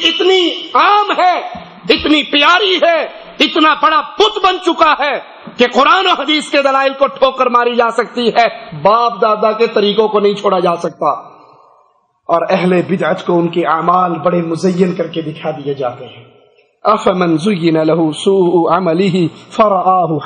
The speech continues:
حَسَنًا۔ جس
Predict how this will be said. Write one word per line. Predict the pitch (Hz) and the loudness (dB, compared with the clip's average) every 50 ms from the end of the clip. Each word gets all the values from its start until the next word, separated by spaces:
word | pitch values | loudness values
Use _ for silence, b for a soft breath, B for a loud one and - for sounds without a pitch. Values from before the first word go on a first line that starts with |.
| - | -6
حَسَنًا۔ | 175 - - - 135 131 127 123 113 110 - - - - - - - - - _ _ _ _ _ _ _ _ _ _ _ _ _ _ _ _ _ _ _ _ _ _ _ _ _ _ _ _ _ _ _ _ _ _ _ _ | -6 -6 -4 -6 -6 -4 -2 -4 -4 -6 -8 -18 -20 -20 -20 -20 -20 -20 -20 _ _ _ _ _ _ _ _ _ _ _ _ _ _ _ _ _ _ _ _ _ _ _ _ _ _ _ _ _ _ _ _ _ _ _ _
جس | - 180 254 247 | -2 0 0 0